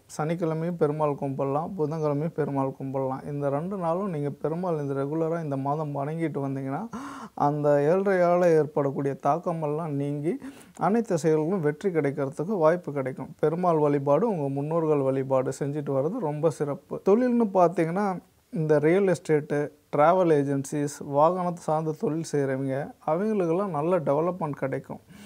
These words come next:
நாலு, பதினொன்று ரெண்டுக்கும் அதிபதி செவ்வாய்.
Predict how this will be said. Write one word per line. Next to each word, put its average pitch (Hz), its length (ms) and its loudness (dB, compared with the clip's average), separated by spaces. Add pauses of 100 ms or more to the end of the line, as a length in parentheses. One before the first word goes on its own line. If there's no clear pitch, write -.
(240)
நாலு, 214 400 2
பதினொன்று 165 640 2
ரெண்டுக்கும் 175 400 -2
அதிபதி 151 400 0
செவ்வாய். 143 500 -4